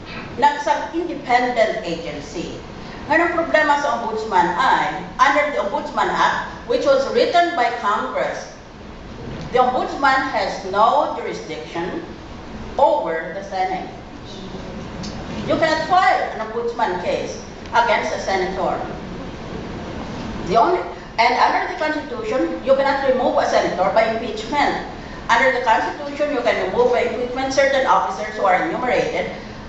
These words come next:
but senators are not included.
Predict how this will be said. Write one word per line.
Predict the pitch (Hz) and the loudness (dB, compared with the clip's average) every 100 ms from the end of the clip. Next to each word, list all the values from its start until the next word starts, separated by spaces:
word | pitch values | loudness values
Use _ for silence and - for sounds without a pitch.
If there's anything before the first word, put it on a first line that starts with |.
| 165 | 2
but | 226 254 - | 4 4 0
senators | 247 277 330 233 208 208 - | 0 2 2 4 2 2 0
are | 175 | 2
not | 180 208 185 | 4 2 0
included. | 175 170 160 151 175 - | -4 -4 -4 0 0 0